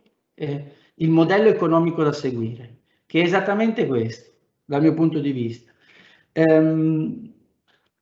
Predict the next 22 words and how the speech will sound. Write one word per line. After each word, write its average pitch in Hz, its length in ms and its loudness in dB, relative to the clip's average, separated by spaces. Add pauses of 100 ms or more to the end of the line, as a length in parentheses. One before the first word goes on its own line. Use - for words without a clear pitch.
(800)
lo, 226 180 4
adesso 214 1040 0
siamo 208 300 -2
di 262 100 -2
fronte 165 880 -4 (520)
ad 147 180 0
un'altra 208 380 2
sfida 143 480 -4
tipicamente 131 640 -4
italiana, 123 760 -8
cioè - 260 0
noi 208 160 0
in 196 80 2
Italia, 139 560 0
anche 190 240 -4
quando 170 180 0
facciamo 151 240 0
le 143 80 2
cose 151 200 0
belle, 123 720 -4
tendenzialmente 185 720 0
poi 147 560 0